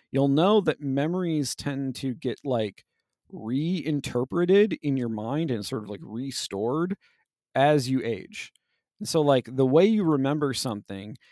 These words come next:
is as much a function of, like, the purpose it needs to serve for you in this moment as it is, like, just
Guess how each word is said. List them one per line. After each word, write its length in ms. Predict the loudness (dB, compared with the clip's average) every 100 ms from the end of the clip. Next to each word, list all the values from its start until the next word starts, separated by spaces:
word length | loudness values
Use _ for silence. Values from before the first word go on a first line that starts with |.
| _ -4
is 160 | -2
as 140 | 0 0
much 240 | -2 -2
a 60 | -4
function 520 | -2 -4 -4 -8 -8
of, 160 | -8 -4
like, 320 | -2 -4 -10 _ _ _
the 140 | -4 -2
purpose 580 | 0 0 2 0 0 -2
it 80 | -2
needs 420 | -2 0 -4 -6
to 100 | -6
serve 360 | -6 -6 -6 -6
for 160 | -6
you 380 | -4 -2 -2 -4 -6
in 240 | -6 -4 -4
this 240 | -4 -4
moment 500 | -2 0 0 -2 -4 _ _ _ _ 0
as 200 | 2 2
it 100 | 4
is, 300 | 4 2 2
like, 260 | 2 2 -2
just 260 | -6 -6